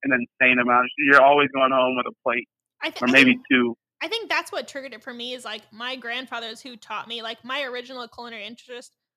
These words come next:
Speaker 2: was, like, baking cakes and, like, decorating cakes. And my grandfather's who taught me to decorate cakes. And so he, uh, he worked for, his family owned a hotel, like, and so he was only ever making cakes for, like, thirty to a hundred people.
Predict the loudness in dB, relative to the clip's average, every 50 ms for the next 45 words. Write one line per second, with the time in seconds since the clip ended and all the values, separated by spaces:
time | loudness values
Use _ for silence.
0 | _ _ _ -16 -16 -14 -12 -12 -12 -12 -12 _ _ _ _ _ _ _ -14 -12
1 | -12 -12 -12 -16 -16 -12 -10 -10 -10 -10 -12 -18 -20 -20 -20 -20 -20 -18 -16 -14
2 | -14 -14 -14 -16 -18 -16 -12 -10 -8 -10 -10 -12 -18 -20 _ _ _ _ _ _
3 | -20 -16 -12 -12 -12 -12 -10 -10 -8 -8 -8 -10 -12 -14 -14 -16 -20 -20 -20 -20
4 | _ -18 -18 -18 -16 -18 -20 -20 -20 _ _ -20 -18 -16 -16 -16 -16 -18 -20 -18
5 | _ -10 -10 -10 -10 _ -20 -20 -20 -20 -20 -20 -20 -20 -20 -20 -20 _ -18 -16
6 | -16 -14 -14 -14 -14 -16 -16 -18 _ _ _ _ _ _ -14 -12 -12 -12 -12 -12
7 | -12 -12 -10 -10 -10 -12 -12 -14 -16 -16 -14 -12 -12 -14 -12 -14 -14 -14 -14 -14
8 | -14 -14 -12 -14 -14 -14 -14 -12 -10 -10 -10 -10 -12 -14 -14 -14 -12 -12 -10 -10
9 | -12 -12 -12 _ _ _ _ _ _ _ _ -14 -12 -12 -12 -12 _ -16 -14 -14
10 | -14 -14 -14 -16 -16 -14 -14 -16 -16 -16 -18 -18 -18 -16 -16 -14 -12 -12 -12 -12
11 | -14 -14 -14 -16 -16 -16 -16 -16 -16 -16 -18 -18 -16 -16 -14 -14 -16 _ _ _
12 | _ _ _ _ _ _ _ _ _ _ _ _ _ _ _ _ _ _ _ -18
13 | -16 -14 -14 -14 -14 -16 -16 -14 -12 -12 -12 -12 -12 -14 -16 -16 -18 -20 -18 -14
14 | -14 -12 -14 -14 -16